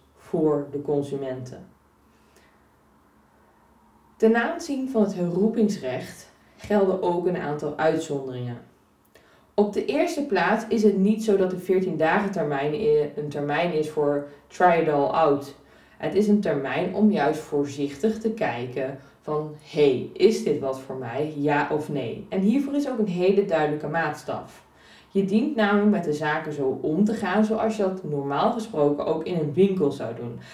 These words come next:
Het is nou niet zo dat jij 's ochtends naar de Mediamarkt zou gaan en even je eigen bonen meeneemt en je melk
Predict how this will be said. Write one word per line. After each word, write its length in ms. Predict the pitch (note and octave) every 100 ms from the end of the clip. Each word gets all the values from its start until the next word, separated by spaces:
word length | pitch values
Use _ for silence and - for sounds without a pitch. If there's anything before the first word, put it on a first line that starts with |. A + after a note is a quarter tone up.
| - -
Het 140 | B3
is 140 | C#4
nou 180 | G#3+ E3
niet 160 | F#3 G3+
zo 200 | G3+ G3
dat 200 | D#3+ D3+
jij 380 | D#3+ D#3 D#3+ - - -
's 140 | -
ochtends 560 | A3 - G3 F3+ F3+ -
naar 120 | D3
de 100 | C#3
Mediamarkt 640 | D3 D#3+ D#3+ D3+ D3 D3
zou 160 | - D3
gaan 380 | D3 C3+ C#3+ D3 - - -
en 140 | A3+
even 300 | G#3 G3 -
je 60 | -
eigen 320 | C#3+ C#3+ D3
bonen 320 | D3 D#3 D3+
meeneemt 680 | D3 C#3+ C#3+ C3+ D3 D3 -
en 340 | B3 A3+ G3+
je 320 | D#3+ D3 C#3+ D3
melk 380 | D3 C3+ D3